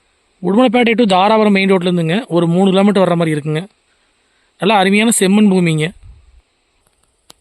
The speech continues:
பக்கத்துலலாம் பாருங்க, தோப்பு இருக்குது, நல்லா காப்புல இருக்குது மரம் எல்லாமே. இந்த பூமிக்கு பார்த்தீங்கன்னா, ஒரு தனி கிணறு வந்துருங்க, ஒரு பெரிய சைஸுங்க,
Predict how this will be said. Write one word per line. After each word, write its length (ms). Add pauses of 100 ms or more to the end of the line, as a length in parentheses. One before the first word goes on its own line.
(2250)
பக்கத்துலலாம் 440
பாருங்க, 220
தோப்பு 240
இருக்குது, 260
நல்லா 160
காப்புல 280
இருக்குது 180
மரம் 200
எல்லாமே. 340 (2500)
இந்த 160
பூமிக்கு 280
பார்த்தீங்கன்னா, 340
ஒரு 20
தனி 240
கிணறு 300
வந்துருங்க, 300 (420)
ஒரு 180
பெரிய 240
சைஸுங்க, 380